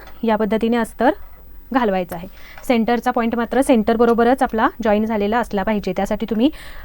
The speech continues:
इथून मी आता पिन काढलेली आहे, पण तुम्ही पिन काढायची नाही जोपर्यंत तुमचा सेंटरपर्यंतचा पोर्शन व्यवस्थित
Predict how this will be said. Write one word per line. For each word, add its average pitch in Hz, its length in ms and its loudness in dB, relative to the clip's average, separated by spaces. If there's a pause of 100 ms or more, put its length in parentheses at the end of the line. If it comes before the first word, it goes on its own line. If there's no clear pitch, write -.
(340)
इथून 233 240 2
मी 247 80 6
आता 240 140 2
पिन 254 200 4
काढलेली 254 440 6
आहे, 247 180 4
पण 277 120 4
तुम्ही 254 180 2
पिन 254 200 4
काढायची 233 400 4
नाही 220 240 2
जोपर्यंत 226 400 2
तुमचा 240 240 0
सेंटरपर्यंतचा 214 680 0
पोर्शन 220 340 0
व्यवस्थित 208 380 0